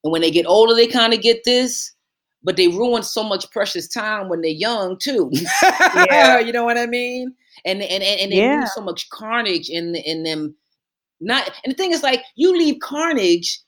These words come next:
Speaker 1: and you ain't even trying to better yourself and leaving on this carnage. So that's just a waste all around.
Speaker 2: All the, the whole experience is a
Speaker 1: Waste.
Speaker 2: waste.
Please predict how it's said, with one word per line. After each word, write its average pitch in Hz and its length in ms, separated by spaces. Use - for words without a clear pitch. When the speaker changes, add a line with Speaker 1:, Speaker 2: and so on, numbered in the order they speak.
Speaker 1:
and 269 120
you 339 140
ain't 311 140
even 302 200
trying 269 380
to 254 80
better 302 240
yourself 247 540
and 240 120
leaving 254 220
on 247 120
this 247 120
carnage. 277 320
So 233 80
that's 302 180
just 254 220
a 180 60
waste 240 360
all 262 260
around. 269 420
Speaker 2:
All 160 300
the, 160 280
the 165 200
whole 196 260
experience 214 680
is 226 360
a - 20
Speaker 1:
Waste. - 240
Speaker 2:
waste. - 160